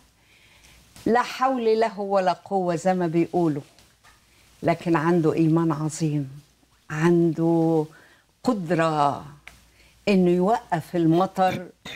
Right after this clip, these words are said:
وينزل المطر بالإيمان العامل بالمحبة والثقة المطلقة في إلهه العظيم المبارك.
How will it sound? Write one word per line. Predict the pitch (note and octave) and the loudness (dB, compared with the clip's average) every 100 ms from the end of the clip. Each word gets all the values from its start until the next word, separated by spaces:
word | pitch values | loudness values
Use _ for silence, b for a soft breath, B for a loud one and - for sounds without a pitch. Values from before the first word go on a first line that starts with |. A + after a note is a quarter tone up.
| - | -8
وينزل | F3+ F#3 F3+ F#3 A#3 G3 F#3+ E3+ F3 | 0 2 4 2 0 -2 -4 0 2
المطر | E3 D#3+ E3 F3+ E3 | 2 0 0 -2 -4
بالإيمان | D#3 F#3 - G3+ F#3 F#3 A3 B3 C4 B3+ - | -2 -4 -4 0 0 2 2 0 0 -4 -4
العامل | F#3 D3+ D#3+ G3+ A3 G3+ | -4 -2 -4 -4 -4 -4
بالمحبة | E3+ F3 D#3+ - F#3+ D3 D3+ C#3+ _ b b b b | -4 -4 -6 -4 -4 0 -2 -2 _ b b b b
والثقة | F3+ D#3 - D4+ - C4+ | 0 0 -2 -2 0 -4
المطلقة | A3 F#3 - G3+ F#3+ - E3+ D#3+ D#3 b b | -2 -4 -2 0 -2 0 0 0 -4 b b
في | - G3 | -4 -2
إلهه | - F#3+ F3 F3 D3+ E3+ | 2 2 4 2 0 -2
العظيم | D3+ D#3+ D3+ D#3+ D#3 E3 | -2 -4 -2 0 0 0
المبارك. | D#3+ D#3+ D#3+ D#3 D3 D3 _ - | -4 -6 -4 -6 -6 -12 _ -20